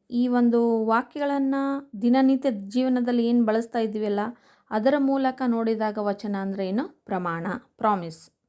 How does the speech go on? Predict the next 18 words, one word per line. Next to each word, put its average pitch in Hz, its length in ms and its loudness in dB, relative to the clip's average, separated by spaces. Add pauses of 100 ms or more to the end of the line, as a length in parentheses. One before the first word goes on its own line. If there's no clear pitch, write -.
(600)
ಹೌದಾ? 254 400 -4
ಇನ್ನೊಂದು 285 500 2
ಸಾಮಾನ್ಯವಾಗಿ 233 920 0
ಆಡು 202 340 2
ಭಾಷೆಯಲ್ಲಿ 202 560 -2
ಏನಂತ 190 300 -4
ಹೇಳ್ತಾ 185 280 -8
ಇದ್ವಿ? 180 260 -8
ಭಾಷೆ, 190 680 0 (360)
ಭಾಷೆ 208 340 0
ಕೊಡು, 180 400 -4 (480)
ಹೌದಾ? 214 300 -2
ಮಾತು 226 400 2
ಕೊಡು 185 240 -2
ಅಂತ 180 200 -6
ಹೇಳ್ತಿರ್ತಾರೆ. 175 560 -10
ಅದನ್ನು 190 420 -4
ಕೂಡ 214 180 0